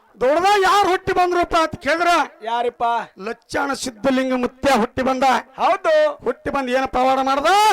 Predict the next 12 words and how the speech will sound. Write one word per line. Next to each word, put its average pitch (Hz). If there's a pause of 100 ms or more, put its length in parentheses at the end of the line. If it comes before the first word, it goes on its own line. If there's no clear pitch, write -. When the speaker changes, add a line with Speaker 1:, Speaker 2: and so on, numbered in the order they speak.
(120)
Speaker 2:
ಹಾ. 453
Speaker 1:
ಹುಟ್ಟಿದ 392
ಹನ್ನೆರಡು 415
ವರ್ಷಕ್ಕಿನ್ನ 370
ಲಚ್ಚಪ್ಪ 330
ತೀರ್ಕೊಂಡು 320
ಹೋದ. 302 (300)
Speaker 2:
ಹೌದ್. -
Speaker 1:
ಸಣ್ಣ 330
ಮಗು 320
ಇದ್ದ 320
ಸಿದ್ಧಲಿಂಗ. 294